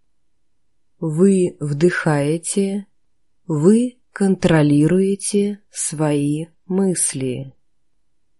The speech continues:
Вы выдыхаете, вы контролируете свои мысли. Вы расслабляетесь. Ваше расслабление эффективно.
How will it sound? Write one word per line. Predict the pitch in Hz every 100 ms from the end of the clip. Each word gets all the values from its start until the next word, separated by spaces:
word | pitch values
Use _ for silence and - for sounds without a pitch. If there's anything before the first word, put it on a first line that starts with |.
| _ _ _ _ _
Вы | 160 147 190 190 170 156 _
выдыхаете, | 156 151 185 165 - - 143 139 160 - - 190 190 202 _ _ _ _ -
вы | 147 151 165 185 220 _ -
контролируете | 208 190 180 170 151 143 139 160 180 190 - 202 202 202 _ _ _
свои | - - 143 151 147 143 143 160 _ _ _
мысли. | 185 190 196 160 - - 135 127 123 123 _ _ _ _ _ _ _ _ _ _ _ _ _ _ -
Вы | 160 156 190 208 220 - _
расслабляетесь. | - 185 - - 208 190 208 214 180 147 - - 135 131 - - - _ _ _ _ _
Ваше | 156 156 151 -
расслабление | 156 165 - 151 147 147 170 170 165 165 -
эффективно. | 151 - 147 - - 180 202 151 139 123 131